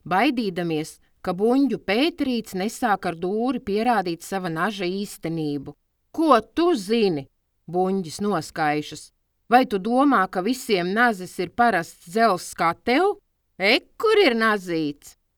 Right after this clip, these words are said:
Cik tad viņš īsti maksā? Jautā zēns pelēkiem svārkiem, kuros iešūtas daždažādas pogas.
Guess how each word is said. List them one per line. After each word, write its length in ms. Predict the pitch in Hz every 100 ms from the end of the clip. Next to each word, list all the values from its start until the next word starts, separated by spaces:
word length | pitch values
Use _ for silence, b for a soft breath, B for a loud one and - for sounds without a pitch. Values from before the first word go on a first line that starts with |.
| _
Cik 320 | - 214 285 -
tad 160 | 403
viņš 240 | 233 190 -
īsti 340 | 240 277 277 156
maksā? 600 | 151 165 - - 311 311 294 - _ _ _
Jautā 440 | 185 190 220 - 151
zēns 400 | 156 175 190 226 -
pelēkiem 640 | 202 214 165 165 170 156
svārkiem, 760 | - 180 196 160 151 - 147 160 _ _ _ -
kuros 340 | 220 175 165 226
iešūtas 640 | 269 269 247 220 202 156
daždažādas 880 | 160 214 294 220 175 185 160 165 170
pogas. 720 | - 185 180 175 170 151 -